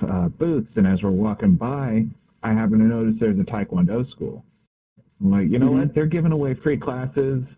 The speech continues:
Speaker 1: Gabe's at that age where, you know, kids kind of start that and really get into it. Let's see if he can win, you know, a free month and see if he likes it.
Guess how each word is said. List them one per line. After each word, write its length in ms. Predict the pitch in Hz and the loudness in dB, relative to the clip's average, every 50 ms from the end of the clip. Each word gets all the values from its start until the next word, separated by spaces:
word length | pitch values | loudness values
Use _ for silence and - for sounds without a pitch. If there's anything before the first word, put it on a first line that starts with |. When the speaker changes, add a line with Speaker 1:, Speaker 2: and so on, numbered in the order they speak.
| - 107 | -2 0
Speaker 1:
Gabe's 340 | - 123 143 151 139 139 151 | 0 0 0 0 0 0 0
at 120 | 143 107 - | 0 0 -2
that 220 | 104 95 85 - | -2 -4 -2 0
age 400 | 104 107 110 113 110 95 - - - | 0 0 2 4 2 2 0 -2 -4
where, 260 | 101 98 95 92 92 | -2 0 0 2 2
you 140 | 92 95 95 | 2 4 4
know, 140 | 87 80 76 - | 2 0 -2 -2
kids 220 | - 113 104 - - | 0 0 0 0 0
kind 160 | - 117 110 95 | 2 2 2 0
of 80 | - | 0
start 260 | - - 98 98 - | -6 -6 -6 -6 -4
that 300 | - 113 120 127 127 113 - - - - - - - | -6 -6 -6 -4 -6 -8 -10 -12 -20 -20 -8 0 2
and 240 | 101 90 - - - - | 4 4 4 0 -2 -2
really 200 | 104 98 95 92 | 0 0 0 0
get 160 | 82 92 90 | 0 0 2
into 300 | 98 113 127 139 - 165 | 2 2 2 0 0 -2
it. 160 | 165 175 165 - - - - - - _ - - _ _ _ _ _ _ _ _ - - | -2 -4 -6 -8 -12 -16 -20 -20 -20 _ -20 -20 _ _ _ _ _ _ _ _ -8 -4
Let's 160 | - 143 143 139 143 | -2 -2 -2 -2 -2
see 160 | 165 165 156 | -2 0 0
if 100 | 156 143 | 0 0
he 100 | 160 147 139 | 0 0 0
can 160 | 151 147 135 | 2 2 2
win, 180 | 127 127 123 127 127 110 | 2 2 0 -2 -2 0
you 120 | 127 123 113 | 0 0 2
know, 720 | 110 113 110 113 110 104 104 101 101 101 101 98 95 - - - _ _ - | 2 2 2 0 0 -2 -2 -2 -2 -4 -2 -2 -4 -4 -6 -10 _ _ -18
a 20 | - - | -6 -2
free 180 | 135 139 127 | 0 2 4
month 380 | 110 104 104 104 107 104 107 - | 6 6 6 6 4 2 4 4
and 140 | 104 98 - - | 4 4 4 4
see 80 | 110 | 2
if 120 | 101 92 - | 0 2 0
he 100 | 101 98 | 0 0
likes 360 | 98 107 117 117 110 110 - | 0 0 0 -2 -4 -6 -6
it. 180 | - 64 - | -6 -6 -6